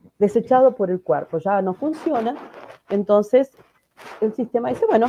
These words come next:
hay que sacarlo." Ah, se suele reproducir tanto en el cerebro por esta química que está desordenada,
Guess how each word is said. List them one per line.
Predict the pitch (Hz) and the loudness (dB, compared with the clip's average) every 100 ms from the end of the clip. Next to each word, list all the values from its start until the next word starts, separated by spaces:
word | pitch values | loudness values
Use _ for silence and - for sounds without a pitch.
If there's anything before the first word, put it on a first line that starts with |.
| - | -2
hay | 180 | -6
que | 220 | -6
sacarlo." | 175 - - - 147 _ _ _ _ _ _ - | -8 -8 -8 -10 -20 _ _ _ _ _ _ 0
Ah, | 233 226 220 214 - 190 - _ _ _ _ _ _ _ _ _ - | 6 8 8 6 -2 -12 -14 _ _ _ _ _ _ _ _ _ 0
se | 262 | 0
suele | 220 392 427 453 | 2 2 4 4
reproducir | 311 247 277 269 - | 2 0 0 0 2
tanto | 269 220 196 | 2 2 0
en | 190 | 0
el | 190 | 0
cerebro | 202 208 202 196 | 0 2 2 2
por | - | 0
esta | 202 208 | 0 -4
química | - 226 214 - 165 | -2 -2 -2 -2 -6
que | 160 | -6
está | - 190 | -2 0
desordenada, | 190 175 175 170 208 208 156 143 | 0 -2 -4 0 0 0 0 -2